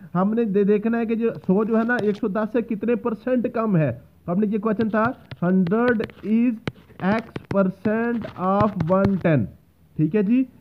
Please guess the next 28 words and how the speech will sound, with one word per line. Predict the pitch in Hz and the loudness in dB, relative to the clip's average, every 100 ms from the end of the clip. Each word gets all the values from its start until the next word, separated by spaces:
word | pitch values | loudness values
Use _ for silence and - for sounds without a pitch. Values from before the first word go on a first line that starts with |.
| - | -6
हमने | 156 190 214 | -2 2 4
ये | 214 | 4
देखना | 190 185 185 | 4 4 2
था | 170 190 233 - - | 2 0 -2 -6 -4
ये | 170 | 0
जो | 175 | 0
सौ | 185 - 190 220 | 0 0 2 4
है | 214 190 208 226 208 | 4 4 2 0 2
ये, | 220 | 2
अ, | 226 185 185 170 170 156 196 | 2 0 2 2 0 -4 -2
एक | - | 0
सौ | 214 | 0
दस | 208 214 247 | 0 0 -2
का | |
कितने | 233 220 - 226 240 | -4 -2 0 2 2
परसेंट | 214 208 247 247 | 0 -2 0 2
बनता | 247 208 196 180 | 2 2 2 2
है, | 165 | 2
तो | 147 - - | 0 -6 -2
जो | 208 | 2
फ़र्क | 208 233 240 | 2 2 0
आना | 233 233 | 0 0
था | 220 | 2
वो | |
आपने | 208 190 | 2 2
कर | 190 202 | 0 0
देना | 214 220 | 0 0
था। | 214 202 | 0 -2